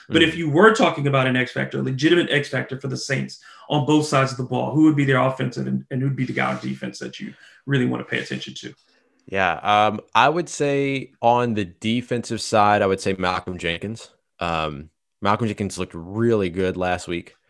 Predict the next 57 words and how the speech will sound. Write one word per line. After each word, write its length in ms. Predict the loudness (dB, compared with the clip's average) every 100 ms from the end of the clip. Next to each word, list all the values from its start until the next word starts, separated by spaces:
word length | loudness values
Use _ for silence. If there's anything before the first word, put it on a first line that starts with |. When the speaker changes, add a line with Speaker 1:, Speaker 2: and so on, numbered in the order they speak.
| _ _ -2
Speaker 2:
uh, 160 | 0 0
up 160 | -2 -4
against 260 | -6 -8
Chicago. 720 | -10 0 2 2 0 -2 -4 -6
You'll 260 | -8 -6 -4
need 220 | -6 -6
another 340 | -4 -2 -2
really 300 | -2 -2 -4
good 180 | -4 -6
game 260 | -4 -4 -6
from 180 | -10 -6
him, 240 | -4 -4
especially 400 | -4 -6 -4 -6
if 80 | -4
he 120 | -6
ends 140 | -6 -6
up 140 | -6
being 220 | -6 -6
the 80 | -6
guy 240 | 0 0 0
matching 360 | -2 -4 -6
up 100 | -6
with 100 | -6
the 60 | -10
tight 280 | -4 -2 -2
ends, 320 | -4 -8 -16 _ _ _ _ _
uh, 160 | -2 0
as 160 | 0 -2
opposed 400 | -6 -6 -6 -6
to, 380 | -6 -4 -8 -10 -8
you 140 | -4
know, 100 | -4
either 240 | -4 -4
the 80 | -4
linebackers 760 | -4 -2 0 0 -2 -6 -8 -8
or 240 | -4 -4
a-, 180 | -2 -6 -6
in 160 | -4
an, 240 | -4 -8 -10 -6
in 300 | -4 -4 -6
an 140 | -4
attempt 320 | -4 -4 -8 -10
to 80 |
free 280 | -12 -8 -2
up 140 | -2 -2
the 80 |
linebackers 720 | -2 -2 -2 -2 -2 -6 -8
to 80 | -10
do 380 | -8 -6 -6 -10 -4
the 120 | -2
other 180 | -2 -4
things 240 | -6 -6
that 120 | -8 -6
they 140 | -6
do 200 | -6 -6
very 260 | -4 -4 -2
well. 340 | -2 -2